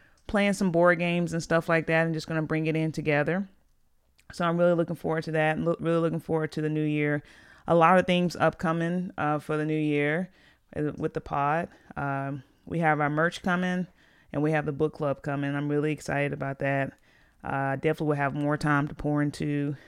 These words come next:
the pod, um, the way that I like to. And so, um, yeah, that's all I really had going on. Uh, so what we'll do, we'll jump into the mantra of the day, and then we'll go into just the top picks that I have for the year, and then we'll wrap things up.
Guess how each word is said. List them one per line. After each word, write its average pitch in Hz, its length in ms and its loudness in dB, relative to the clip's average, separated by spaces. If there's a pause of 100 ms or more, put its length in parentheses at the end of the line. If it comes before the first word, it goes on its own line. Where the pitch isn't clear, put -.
(200)
the 143 120 -4
pod, 143 520 0 (100)
um, 139 180 -4
the 139 80 -4
way 143 180 -2
that 139 100 -4
I 131 100 -2
like 143 280 -4
to. 156 360 -4 (580)
And 156 180 -2
so, 151 380 0
um, 156 400 -4
yeah, 311 180 -2 (160)
that's 214 140 -8
all 226 100 -2
I 226 60 -2
really 220 180 -2
had 208 180 -2
going 202 220 -4
on. 170 320 -4 (400)
Uh, 165 220 0
so 196 120 -2
what 202 120 2
we'll 208 140 4
do, 214 260 2
we'll 180 160 4
jump 196 200 -2
into 214 320 -2
the 190 80 0
mantra 185 400 0
of 196 80 0
the 190 60 0
day, 208 320 0 (480)
and 156 180 0
then 151 480 2
we'll 151 160 4
go 147 240 4
into 147 400 2
just 143 240 -2
the - 80 -8
top 147 380 0 (540)
picks - 280 2
that 180 100 2
I 175 80 6
have 175 240 4
for 175 180 2
the 165 80 4
year, 180 320 2
and 202 100 2
then 175 100 2
we'll 160 100 0
wrap 160 220 0
things 165 220 -4
up. 180 260 0